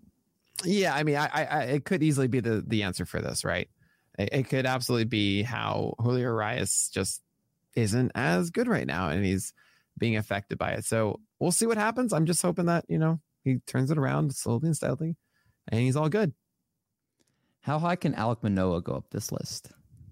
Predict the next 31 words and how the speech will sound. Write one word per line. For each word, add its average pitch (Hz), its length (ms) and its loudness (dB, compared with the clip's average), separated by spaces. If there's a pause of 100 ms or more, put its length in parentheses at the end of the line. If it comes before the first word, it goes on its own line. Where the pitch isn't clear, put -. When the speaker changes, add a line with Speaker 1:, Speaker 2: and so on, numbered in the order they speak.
(160)
Speaker 1:
Oh, 123 220 0
man, 104 440 0
so 135 160 0
far, - 440 -4
he - 120 -4
could. - 340 -4 (560)
He - 140 -2
<laughs> - 20 -12
absolutely 123 600 0
could. 78 380 -2 (680)
But, 104 260 0
uh, 95 260 2
we'll 117 100 2
see. - 500 -2
I, 104 240 -2
I - 20 0
don't 87 140 -2
know. 62 340 -6 (520)
I, 123 60 0
I, 110 380 -4 (360)
the, 165 260 0
the 170 180 2
thing 208 240 -2
about 165 360 0
Alek 131 60 -4
Manoah 135 360 2
is 123 360 0 (380)
the 135 180 0
no 147 240 2
third 151 320 -2
pitch, - 480 -4